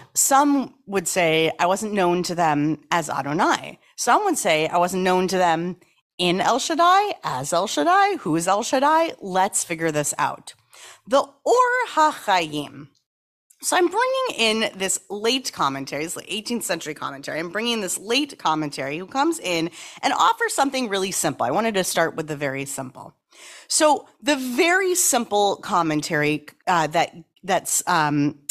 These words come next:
brought here is God here wants to make clear that God introduces God's self to people, even special people of each generation individually.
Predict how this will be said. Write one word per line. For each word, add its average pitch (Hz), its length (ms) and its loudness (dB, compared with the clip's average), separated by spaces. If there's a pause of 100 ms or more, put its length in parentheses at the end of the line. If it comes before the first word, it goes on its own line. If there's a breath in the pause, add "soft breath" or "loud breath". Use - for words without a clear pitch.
(100)
brought 170 440 2
here 135 440 -10
is 143 440 -6 (920 loud breath)
God 311 440 2
here 165 680 0
wants 208 460 0
to 208 100 -2
make 180 260 0
clear 151 540 -4 (320 soft breath)
that 202 380 -4
God 294 420 2
introduces 190 840 -2
God's 170 440 0
self 170 640 0 (460)
to 226 480 0 (600)
people, 294 680 0 (220)
even 415 480 4
special 240 520 0
people 175 340 -2
of 160 80 -2
each 185 220 -4
generation 170 720 -2
individually. 147 920 -6